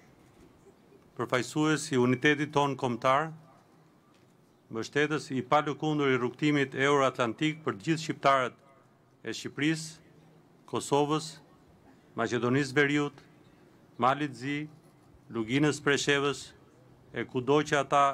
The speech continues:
jetojnë e punojnë. Do t'jem kontribues dhe përkrahës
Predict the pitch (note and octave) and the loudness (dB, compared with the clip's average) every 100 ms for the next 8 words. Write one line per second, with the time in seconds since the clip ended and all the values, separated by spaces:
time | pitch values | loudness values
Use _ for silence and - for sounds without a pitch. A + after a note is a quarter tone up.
0 | C3+ A#2+ A#2 B2+ B2+ C3 B2+ - A#2 A2+ | -2 -6 -4 -2 -2 -2 -8 -10 -8 -4
1 | A2+ A2 F2+ D#2 - - - - _ - | -2 -2 -4 -10 -20 -20 -20 -20 _ -20
2 | - - - - - - - - - - | -20 -20 -20 -20 -20 -20 -20 -20 -20 -20
3 | - - - - - - - A#2+ A#2 D3+ | -20 -20 -20 -20 -20 -20 -8 -6 2 2
4 | E3 D#3 D#3 C3+ C3+ C#3 E3 C#3+ C#3 C3+ | 2 2 -2 0 -2 2 2 2 0 0
5 | - D3 B2+ G#2 - | 2 2 2 -2 -12